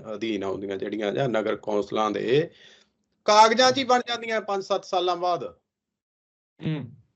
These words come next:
Speaker 1: Even ਪੇਂਡੂ
Speaker 2: ਜੀ।
Speaker 1: ਸੜਕਾਂ ਵੀ, ਪੀ ਡਬਲਯੂ ਡੀ ਹੁਣ ਤਾਂ ਥੋੜ੍ਹਾ ਬਹੁਤਾ ਚਲੋ ਆਰ ਟੀ ਆਈ ਆ ਗਈ ਕਰਕੇ ਮਾੜਾ ਮੋਟਾ ਲੋਕਾਂ ਨੂੰ ਪਤਾ ਲੱਗ ਜਾਂਦਾ ਹੈ, ਪਰ
Speaker 2: ਹਮ।
Speaker 1: ਉਹ ਕਾਗਜ਼ਾਂ 'ਚ ਹੀ ਬਣਾ ਦਿੰਦੇ ਪੰਜ ਸੱਤ ਸਾਲਾਂ ਬਾਅਦ, ਉਹ ਬਣ, ਬਣ ਗਈ ਜੀ, ਇਹ ਸੜਕ ਬਣ ਗਈ, ਕਿਉਂਕਿ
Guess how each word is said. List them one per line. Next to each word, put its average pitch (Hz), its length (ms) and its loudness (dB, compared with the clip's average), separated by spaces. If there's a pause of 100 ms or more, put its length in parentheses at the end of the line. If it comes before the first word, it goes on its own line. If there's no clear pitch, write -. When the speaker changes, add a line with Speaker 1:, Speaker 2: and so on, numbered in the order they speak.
(680)
Speaker 1:
Even 190 160 0
ਪੇਂਡੂ 190 320 2
Speaker 2:
ਜੀ। 208 80 -6
Speaker 1:
ਸੜਕਾਂ 202 400 0
ਵੀ, 190 200 0
ਪੀ 156 320 -10
ਡਬਲਯੂ 170 340 -4
ਡੀ 170 240 -2
ਹੁਣ 165 180 -2
ਤਾਂ 160 140 -4
ਥੋੜ੍ਹਾ 156 240 -2
ਬਹੁਤਾ 165 300 -2
ਚਲੋ 165 220 -2
ਆਰ 131 220 4
ਟੀ 139 200 -8
ਆਈ 147 180 -2
ਆ 127 140 0
ਗਈ 127 140 -8
ਕਰਕੇ 131 580 -6 (600)
ਮਾੜਾ 113 380 -2
ਮੋਟਾ 123 220 -2
ਲੋਕਾਂ 113 300 -6
ਨੂੰ 127 100 -2
ਪਤਾ 123 280 0
ਲੱਗ 120 160 0
ਜਾਂਦਾ 127 460 0
ਹੈ, 190 100 -6 (680)
ਪਰ 143 140 2
Speaker 2:
ਹਮ। 123 140 -6
Speaker 1:
ਉਹ 160 480 -4
ਕਾਗਜ਼ਾਂ 185 360 6
'ਚ 208 60 -2
ਹੀ 226 40 -2
ਬਣਾ 202 220 2
ਦਿੰਦੇ 190 200 -2
ਪੰਜ 175 220 -4
ਸੱਤ 170 280 -4
ਸਾਲਾਂ 160 220 -2
ਬਾਅਦ, 165 180 -4
ਉਹ 165 60 -4
ਬਣ, 135 240 -4
ਬਣ 139 220 0
ਗਈ 156 180 -6
ਜੀ, 160 160 -6
ਇਹ 156 100 -4
ਸੜਕ 135 280 -6
ਬਣ 120 180 -4
ਗਈ, 131 160 -8
ਕਿਉਂਕਿ 170 280 0